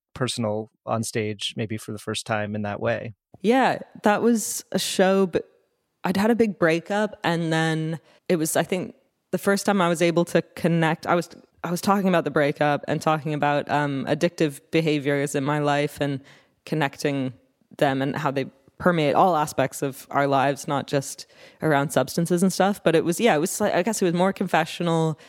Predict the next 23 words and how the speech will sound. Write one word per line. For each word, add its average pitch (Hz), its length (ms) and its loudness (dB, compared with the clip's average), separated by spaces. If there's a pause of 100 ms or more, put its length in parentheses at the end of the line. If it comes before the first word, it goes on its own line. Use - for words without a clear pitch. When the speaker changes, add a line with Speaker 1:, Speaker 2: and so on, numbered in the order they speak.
(340)
Speaker 2:
And, 160 440 0
uh, 147 480 2 (460)
I 175 60 -2
could 175 140 -2
just 196 180 0
feel 196 420 2
the 175 140 2
response 165 500 0
immediately 151 520 2
was, 131 360 -6 (200)
was 143 400 -2 (420)
m-, 160 80 -8 (180)
much 165 360 0
more, 143 300 0
um, 127 260 -4 (180)
intense, 135 640 -6
and, 135 360 -4
and 143 160 -2
the 147 100 0
audience 139 580 -4 (320)
seemed 147 220 -4
to 143 80 -4
really, 135 340 0